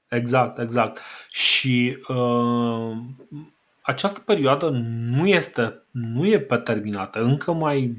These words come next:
vine, încă o generație se va mai naște sub, uh, sub spectrul acestui război civil.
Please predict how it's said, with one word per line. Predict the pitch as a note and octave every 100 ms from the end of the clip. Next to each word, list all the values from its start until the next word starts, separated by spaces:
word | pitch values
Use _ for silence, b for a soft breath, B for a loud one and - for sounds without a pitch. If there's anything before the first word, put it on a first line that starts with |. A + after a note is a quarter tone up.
| G#2
vine, | C#3+ G3+
încă | D#3 A#2 C#3+ F3 F3
o | D#3
generație | B2+ B2+ B2 B2 E3 G3+ - A2 G#2+
se | - A2
va | A2+
mai | A2 A2+
naște | A2 C3+ D3+ C#3 - G2+ A2+ C3 B B B B
sub, | - - - A#2 A2+ G#2 A2
uh, | A2 A2 G#2+ G#2 G#2 G#2 G2+ G#2 A2 A#2 A#2+ B2 B2 B2+
sub | B2+ C3+ A#2+
spectrul | - - B2 B2+ B2 A2+
acestui | A2 B2 A#2 - A2+
război | G#2 G#2 G#2 A#2+ A2+
civil. | G#2+ G2 G2 G#2 F#2